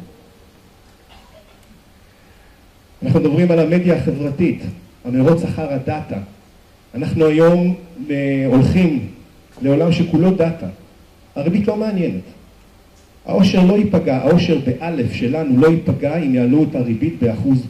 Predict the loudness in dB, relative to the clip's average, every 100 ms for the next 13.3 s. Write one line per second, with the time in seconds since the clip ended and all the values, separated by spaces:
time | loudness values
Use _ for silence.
0 | -8 -4 0 0 0 -4 -12 -20 -20 _
1 | _ -6 -2 0 0 0 0 -2 -2 -6
2 | -10 -20 -20 _ _ _ -4 -2 0 0
3 | -2 -2 -2 0 2 0 -2 -4 -2 -2
4 | -2 -2 -2 0 0 -2 -2 -4 -4 -4
5 | -4 -4 -2 -2 -2 -6 -4 0 0 0
6 | 0 0 2 0 0 -2 0 0 -2 -2
7 | -2 -2 -2 -4 -4 -4 -6 -6 -14 -20
8 | -20 _ _ _ -8 -6 2 2 2 -2
9 | -16 -20 -10 -2 0 2 0 -2 -2 -2
10 | -4 -4 -12 -20 -20 _ -20 _ -8 -2
11 | 0 0 0 0 0 -2 0 0 -2 0
12 | 2 2 2 0 -2 -2 -2 -2 -2 -4
13 | -4 -6